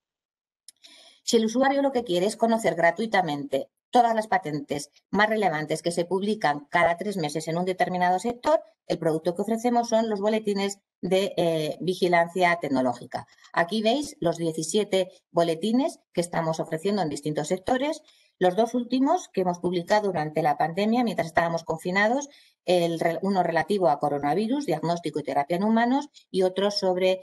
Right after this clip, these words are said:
impresión tres D. Los que os pueden interesar a vosotros en el sector sanitario, bueno,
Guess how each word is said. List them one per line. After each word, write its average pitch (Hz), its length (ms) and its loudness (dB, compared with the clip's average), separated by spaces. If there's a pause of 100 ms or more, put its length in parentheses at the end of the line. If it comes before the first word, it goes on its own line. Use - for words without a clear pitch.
(160)
impresión 160 540 -2
tres 135 220 -4
D. 120 220 -4 (840)
Los 202 200 2
que 208 60 2
os 202 60 -2
pueden 262 240 4
interesar 247 480 6
a 233 80 2
vosotros 269 460 -2
en 208 60 2
el 175 80 -2
sector 185 260 0
sanitario, 262 720 2
bueno, 180 260 -2